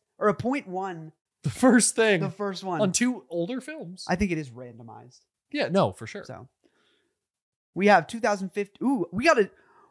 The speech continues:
Speaker 1: woo, woo, woo. We have a double two thousand fifteen.
Speaker 2: <gasps>
Speaker 1: We got two twenty fifteen
Speaker 2: Daily
Speaker 1: movies.
Speaker 2: double?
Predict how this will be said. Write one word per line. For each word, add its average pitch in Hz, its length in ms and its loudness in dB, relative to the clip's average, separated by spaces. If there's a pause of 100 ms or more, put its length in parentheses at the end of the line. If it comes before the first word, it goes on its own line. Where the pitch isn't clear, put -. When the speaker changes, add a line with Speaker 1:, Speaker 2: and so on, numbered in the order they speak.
(120)
Speaker 1:
woo, 392 220 8
woo, 392 200 6
woo. 339 540 6
We 285 80 4
have 277 80 6
a 220 60 4
double 277 440 4
two 285 220 2
thousand 247 320 2
fifteen. 220 840 -8
Speaker 2:
<gasps> - 60 -20 (840)
Speaker 1:
We 208 60 2
got 202 160 6
two 269 220 -2
twenty 254 240 -4
fifteen 247 240 0
Speaker 2:
Daily 381 180 8
Speaker 1:
movies. 208 60 4
Speaker 2:
double? 302 420 4